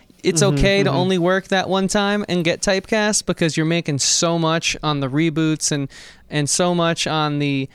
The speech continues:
Speaker 1: re-, uh, the royalties
Speaker 2: On the El
Speaker 1: and
Speaker 2: Caminos.
Speaker 1: the syndication, right? That's what they're talking about. That's what, that's what it's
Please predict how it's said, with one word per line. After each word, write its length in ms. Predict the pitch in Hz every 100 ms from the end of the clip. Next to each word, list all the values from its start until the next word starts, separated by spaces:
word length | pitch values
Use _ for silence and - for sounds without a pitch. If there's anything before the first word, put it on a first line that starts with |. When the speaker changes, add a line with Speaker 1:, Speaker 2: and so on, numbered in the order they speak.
| - _ -
Speaker 1:
re-, 240 | 139 160
uh, 240 | 151 143 135
the 120 | 135
royalties 800 | 143 165 170 - 170 165 160 160
Speaker 2:
On 120 | 151
the 120 | 151 156
El 100 | 151
Speaker 1:
and 180 | 143 139
Speaker 2:
Caminos. 260 | 139 135
Speaker 1:
the 60 | 131
syndication, 640 | 131 135 175 165 - 180
right? 200 | 156 156
That's 180 | 151 156
what 80 | 160
they're 80 | 143
talking 340 | - 151 147 151
about. 320 | 147 147 -
That's 160 | 143 156
what, 180 | 147
that's 180 | 135 151
what 100 | 165
it's 100 | 143